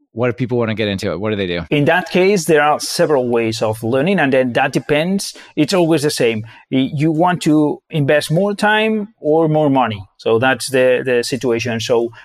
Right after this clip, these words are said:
Speaker 2: let me give you the, the options that I usually provide. The one is the, going to the official wiki of ros. So ros is at present being, uh, created and developed by, uh, now is a company. It's called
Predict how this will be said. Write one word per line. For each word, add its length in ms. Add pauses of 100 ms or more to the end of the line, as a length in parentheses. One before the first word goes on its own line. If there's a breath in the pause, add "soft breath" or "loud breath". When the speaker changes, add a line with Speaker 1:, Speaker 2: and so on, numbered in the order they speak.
Speaker 2:
let 140
me 100
give 220
you 200
the, 440 (160)
the 120
options 360
that 180
I 60
usually 440
provide. 440
The 60
one 200
is 220
the, 240 (420 loud breath)
going 280
to 120
the 140
official 680 (100)
wiki 720
of 240
ros. 480 (200 loud breath)
So 360
ros 480 (100)
is 200
at 220
present 560
being, 300 (100)
uh, 140 (100)
created 520
and 100
developed 560 (300 loud breath)
by, 400
uh, 420 (500)
now 360
is 100
a 60
company. 400
It's 80
called 280